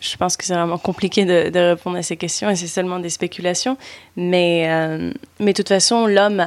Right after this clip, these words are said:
a tendance à, à vouloir être, euh, le prédateur ultime finalement sur la planète et donc, euh, d'assouvir les populations, euh, qui essayent de, de challenger ses, ses ambitions. Donc, euh, je pense que de toute façon, l'homme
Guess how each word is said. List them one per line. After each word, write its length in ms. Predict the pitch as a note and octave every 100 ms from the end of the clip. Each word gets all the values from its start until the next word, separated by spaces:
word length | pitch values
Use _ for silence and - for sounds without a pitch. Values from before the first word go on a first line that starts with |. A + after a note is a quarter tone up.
| - -
a 220 | F#3 F3+
tendance 960 | - - F#3+ F3+ F#3+ G3+ G#3+ - - - -
à, 420 | F3 F3+ F3+ E3 - -
à 120 | - E3
vouloir 600 | E3 F3+ F3+ F#3+ F#3+ F#3
être, 320 | - F3+ -
euh, 440 | E3+ E3 D3+ D#3 - -
le 160 | E3+ D#3+
prédateur 480 | - D#3+ D#3+ F3+
ultime 360 | E3 D#3 G3+ G3
finalement 340 | - E3+ E3+
sur 140 | F#3 E3
la 100 | D#3
planète 400 | D#3+ D#3+ G#3+ - - -
et 120 | -
donc, 280 | D#3+ F3+ F3+
euh, 100 | D#3+
d'assouvir 580 | D#3+ E3+ - E3 E3 F3
les 80 | E3
populations, 800 | - D#3+ - D#3+ D3+ - F3+ E3+
euh, 60 | -
qui 140 | - -
essayent 340 | D#3+ F3 E3+
de, 260 | D#3+ E3+ F3 - - - - -
de 100 | F3+
challenger 500 | - F3+ E3 E3+ F3
ses, 420 | G3 F3 E3 D#3 -
ses 240 | - F3+
ambitions. 400 | F3+ F3 - F3+
Donc, 360 | E3 F#3+ G3+ F#3
euh, 60 | - -
je 120 | -
pense 180 | - -
que 80 | -
de 60 |
toute 120 | -
façon, 240 | F3+ E3 F#3
l'homme 320 | E3+ F3